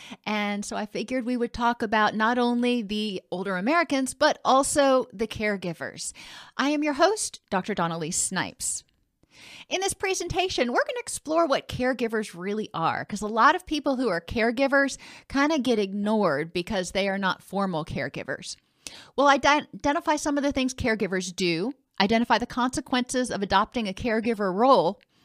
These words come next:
and review cognitive behavioral strategies to help caregivers prevent physical, emotional, and interpersonal problems. Caregiving can be thought of like a company merger. If you have, uh,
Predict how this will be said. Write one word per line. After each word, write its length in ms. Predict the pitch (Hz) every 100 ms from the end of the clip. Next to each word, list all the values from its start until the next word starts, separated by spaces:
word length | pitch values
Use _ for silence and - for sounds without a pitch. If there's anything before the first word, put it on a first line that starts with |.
| - - - -
and 140 | 247
review 280 | 254 247 277
cognitive 500 | - 294 294 339 269
behavioral 460 | 269 277 269 262
strategies 640 | 247 233 233 240 233 247 240
to 100 | 214
help 320 | - 269 269
caregivers 640 | - 254 254 269 262 262 -
prevent 400 | 233 208 190 -
physical, 580 | - 302 320 311 302 285 - - -
emotional, 720 | 220 226 240 - 254 240 233 -
and 280 | 208 208 -
interpersonal 840 | 196 202 - - 175 - 170 127
problems. 720 | - - - 82 80 - - - - - - -
Caregiving 760 | - 415 403 359 262 208 120 - _
can 160 | - 262
be 120 | 285
thought 300 | - 285 320
of 180 | 339 311
like 200 | 269 254
a 40 |
company 520 | 214 - 269 262 269 254
merger. 600 | 190 165 165 - - _ _ - - -
If 260 | 226 226 -
you 240 | 254 269 285
have, 600 | 277 269 254 247 233 -
uh, 320 | 233 220 -